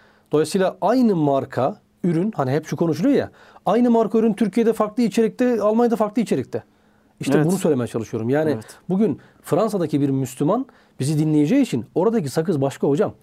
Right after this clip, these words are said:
Speaker 1: Oradaki gliserol başka. Belki orada hayvansal gliserol kullanılıyor.
Speaker 2: Oo.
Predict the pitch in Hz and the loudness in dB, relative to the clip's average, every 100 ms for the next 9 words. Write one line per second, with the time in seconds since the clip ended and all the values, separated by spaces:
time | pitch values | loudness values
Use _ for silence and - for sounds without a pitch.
0 | _ - - 165 208 190 160 151 190 156 | _ -18 -4 -2 0 0 -2 -2 -2 0
1 | 127 - 185 - - - 214 202 151 196 | -2 -2 -4 -4 -8 -2 -2 0 0 2
2 | 208 240 240 254 214 180 151 120 123 117 | 2 2 2 0 0 0 0 0 -2 -2
3 | 139 - _ _ - - 120 | -4 -10 _ _ -12 -8 -6